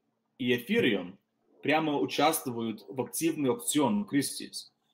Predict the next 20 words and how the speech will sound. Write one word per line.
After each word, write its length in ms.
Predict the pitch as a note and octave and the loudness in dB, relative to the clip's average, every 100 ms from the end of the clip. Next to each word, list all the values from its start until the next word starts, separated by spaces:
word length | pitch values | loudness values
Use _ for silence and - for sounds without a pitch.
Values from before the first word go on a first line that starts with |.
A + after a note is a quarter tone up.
| _ _ | _ _
Это 300 | C#3 C#3 E3+ | 0 4 6
уже 380 | D3+ D3 B2 C#3 | 6 4 4 2
показывает, 680 | C3 - A#2+ G#2+ G2+ G2+ G2+ | 2 2 2 2 4 4 4
что 240 | - - | -4 -6
если 300 | A#2 A#2 C3 | -4 -2 -2
штат 420 | A2+ - C3+ D3 D3 | -4 0 2 2 2
Нью-Йорк 500 | B2+ A#2+ G2+ G2+ - _ _ _ _ _ - | 4 4 2 -2 -16 _ _ _ _ _ -2
и 100 | B2+ | 0
государство 560 | B2 - C3+ C#3 C#3 | 0 2 2 2 2
Америка, 520 | A#2+ A2+ G#2 G2+ F#2+ - _ | 4 4 0 -2 -8 -8 _
С 240 | - - A#2 | -16 -6 -2
Ш 140 | A#2+ | -2
А 260 | G2 F#2 - - - - - - | -2 -4 -6 -12 -12 -14 -12 -4
это 240 | A#2+ - | -2 0
уже 200 | A#2 G#2+ A2+ | 0 2 2
разрешают, 760 | G2+ G2 - C#3+ G#2 - - _ _ _ _ _ _ | 2 0 0 2 2 -2 -8 _ _ _ _ _ _
значит, 340 | A#2 B2+ C3+ C3 | -4 -2 -2 -2
что 140 | C3 | -2
процесс 600 | - G#2 B2 A#2 A2 - - | -2 0 2 2 0 -6 -6
уже 420 | A2 A2 G#2 | -4 -2 -2